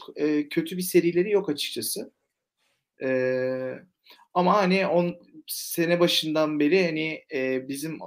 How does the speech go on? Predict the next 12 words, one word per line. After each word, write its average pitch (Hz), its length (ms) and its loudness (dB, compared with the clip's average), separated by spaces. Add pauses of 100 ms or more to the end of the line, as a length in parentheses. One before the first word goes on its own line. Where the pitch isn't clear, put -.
(100)
e, - 40 -6
e, 127 1500 -8 (340)
özellikle 147 480 2
son 151 240 -2
iki 143 240 0
yıla 165 200 12
baktığımızdaki 135 840 2 (460)
istikrarı 151 520 6
göremiyoruz. 175 520 8
Hani 131 220 -2
bu 143 200 4
takım 147 420 0